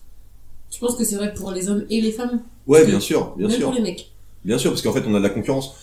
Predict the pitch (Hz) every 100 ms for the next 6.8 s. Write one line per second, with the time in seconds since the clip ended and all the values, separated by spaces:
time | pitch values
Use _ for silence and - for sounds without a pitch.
0 | - - - 143 139 120 113 113 127 110
1 | 101 95 92 90 131 110 123 110 117 113
2 | 110 110 104 120 107 104 110 101 110 110
3 | - 87 - 98 92 117 117 - - 101
4 | 98 113 - - - - 104 104 - -
5 | - - - - 92 90 87 87 87 90
6 | 90 90 107 92 98 - - -